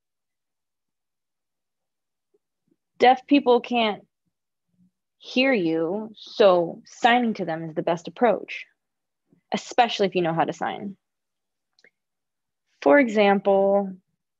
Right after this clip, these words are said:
you're in a classroom and, uh, people are talking, you know, say they're speaking Spanish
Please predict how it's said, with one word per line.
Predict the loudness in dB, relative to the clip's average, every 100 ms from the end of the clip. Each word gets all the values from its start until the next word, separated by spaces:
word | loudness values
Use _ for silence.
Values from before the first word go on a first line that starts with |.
| _ _ _ _ _ _ _ _ -4
you're | 0 2
in | 2
a |
classroom | 0 0 0 -2 -10 -12 -12 -14 -16 _ _ _ _ _ _ _ _ _ _ _ _ -2
and, | 2 4
uh, | 2 2 -6 _ _ _ _ _
people | -4 -2 0 0
are | -2
talking, | 0 0 0 -4 -6 -6
you | -6
know, | -4
say | -2
they're | -2
speaking | -4 -6 -2 0 0
Spanish | -2 -8 -6 -10 -12 -14